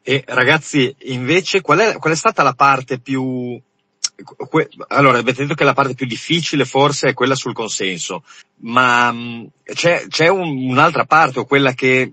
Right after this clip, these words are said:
secondo voi sarà, mm, più complicata da, mm, da esporre? O c'è qualcosa che in particolare, beh, vi, vi imparanoia più, più delle altre? E se sì, che cos'è? O quali sono,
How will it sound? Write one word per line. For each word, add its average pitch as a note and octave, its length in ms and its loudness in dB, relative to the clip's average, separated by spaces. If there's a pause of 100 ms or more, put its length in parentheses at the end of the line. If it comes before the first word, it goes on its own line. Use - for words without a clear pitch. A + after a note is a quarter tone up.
secondo C3 440 -4
voi C#3+ 500 0
sarà, B2+ 800 2
mm, A#2 220 -8 (140)
più D3+ 220 -4
complicata A2+ 1040 0
da, G2+ 680 0
mm, G2 360 -12
da A2 200 -6
esporre? G#2 680 0 (460)
O A#2 220 2
c'è C#3+ 220 0
qualcosa C3+ 460 2
che C3+ 120 -4
in B2+ 80 0
particolare, B2+ 540 2
beh, A2 200 0
vi, B2 320 -2
vi A2 140 -2
imparanoia B2 840 2
più, B2 440 -4
più C3 140 -4
delle A#2 240 0
altre? G#2 640 2 (100)
E G#2+ 480 -6
se G#2 200 -12
sì, C3+ 240 -10
che A2 120 -6
cos'è? A2 280 0
O C3+ 80 4
quali C#3 180 4
sono, C3+ 440 4